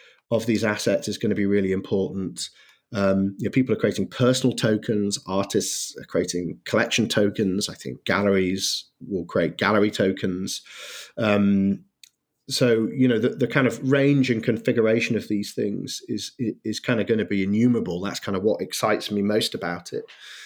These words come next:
Um, you know, which, which platform is gonna dominate the space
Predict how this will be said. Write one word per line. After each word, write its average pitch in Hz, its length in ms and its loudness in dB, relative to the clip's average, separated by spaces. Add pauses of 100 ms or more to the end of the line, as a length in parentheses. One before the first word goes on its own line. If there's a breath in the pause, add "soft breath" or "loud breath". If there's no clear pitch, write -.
(180 loud breath)
Um, 113 340 0 (720)
you 127 120 2
know, 117 100 4
which, 131 640 0 (140)
which - 500 -2 (180)
platform 120 840 0 (680 soft breath)
is 123 160 0
gonna 117 240 2
dominate 123 520 2
the 117 60 -10
space 117 640 -2